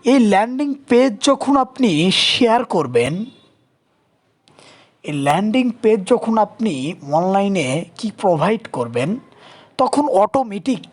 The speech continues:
আপনার Gmail-এ কাজ আসা শুরু করবে। এটা কিভাবে? আমি যদি অনলাইনে সার্চ করি, ভিডিওটা দেখবেন তাহলে বুঝতে পারবেন। আমি যদি ল্যান্ডিং পেজ লিখে সার্চ করি, ফ্রি ল্যান্ডিং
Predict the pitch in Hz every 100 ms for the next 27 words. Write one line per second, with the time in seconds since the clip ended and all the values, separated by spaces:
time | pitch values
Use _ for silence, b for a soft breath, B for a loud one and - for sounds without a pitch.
0 | _ - - - 139 - 160 131 - 190
1 | 185 165 156 160 294 - 160 135 127 120
2 | - 175 - - 254 233 170 156 104 80
3 | - _ _ _ _ _ B B B B
4 | B - - 214 - 233 208 214 226 -
5 | _ B B B B - 208 262 320 302
6 | 294 190 190 214 233 233 233 - - 170
7 | 175 - - 190 135 113 147 208 - _
8 | _ - - 170 240 277 165 180 175 165
9 | 165 151 262 175 220 202 151 180 _ 147
10 | 208 208 - 220 160 143 - 80 - -
11 | B B B B B 175 220 220 220 240
12 | 151 151 180 214 226 226 - 208 208 190
13 | 220 202 214 - 175 170 - 190 190 190
14 | - 226 247 262 202 165 170 160 135